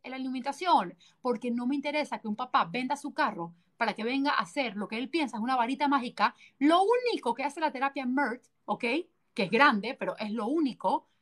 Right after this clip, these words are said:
es desinflamar el cerebro y conectar las ondas cerebrales, dándole a las personas más uso fu-, de funciones, es decir, de atrás hacia adelante, que es la razón por la cual muchas cosas mejoran.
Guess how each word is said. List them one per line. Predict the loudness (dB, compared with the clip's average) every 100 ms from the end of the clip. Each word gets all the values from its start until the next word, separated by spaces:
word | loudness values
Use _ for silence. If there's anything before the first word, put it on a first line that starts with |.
| _
es | -6 -4
desinflamar | -2 -4 -4 -6 0 0
el | 0
cerebro | -4 -4 -2 -4
y |
conectar | -2 0 0 0 2 2
las | 4
ondas | 2 2
cerebrales, | -2 -4 0 2 2 -2 -10 -20 -14
dándole | 2 4 6 4 0 0
a | 0
las | -2 -4
personas | -8 -2 -2 -2 -6 -2
más | 2 2 0 -2
uso | 0 2 0 -4 -2
fu-, | -2 -2
de | -4
funciones, | -2 -4 0 4 4 4 -4 -4
es |
decir, | -2 2 2 2 -6 0
de | 0
atrás | 2 0
hacia | 2 2
adelante, | 4 4 2 -2 -10 _ _
que | 0
es | 4
la |
razón | 4 2 -4 -6
por | -4
la | -6
cual | -4 -4 -4 _ -4
muchas | 2 4 2 0
cosas | -10 -8 -6
mejoran. | -6 -2 2 4 4 -2